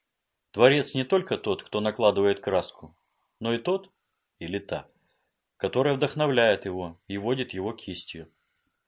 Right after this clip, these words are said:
Поэтому, когда я говорю «фальшак», я имею в виду не явные подделки, хотя на сленге специалистов именно они так называются. Нет, это было бы слишком просто.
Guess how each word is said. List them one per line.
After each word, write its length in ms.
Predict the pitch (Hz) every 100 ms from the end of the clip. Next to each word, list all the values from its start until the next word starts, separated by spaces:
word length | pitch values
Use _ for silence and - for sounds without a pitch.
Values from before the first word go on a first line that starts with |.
| _ _ _ _ -
Поэтому, 480 | 185 185 - 123
когда 320 | 117 127 131 123
я 60 |
говорю 360 | 117 120 123 120
«фальшак», 640 | - 113 - 151 147 - _ -
я 240 | 87 127
имею 320 | 123 107 98
в 20 |
виду 200 | 104 101
не 140 | 101 107
явные 360 | 147 156 98
подделки, 680 | 87 90 85 90 82 - 90 _ _ _ _ _ _ _ _ _
хотя 300 | - 98 110
на 100 | 113
сленге 380 | - 123 107 92
специалистов 800 | - 95 107 107 104 95 -
именно 300 | 104 98 98
они 160 | 95 98
так 220 | - 92
называются. 680 | 101 92 98 90 85 - - _ _ _ _ _ _ _ _ -
Нет, 260 | 143 135
это 180 | 127 -
было 220 | 135 135
бы 100 | 139
слишком 440 | 131 131 131 139 131
просто. 440 | 107 98 - -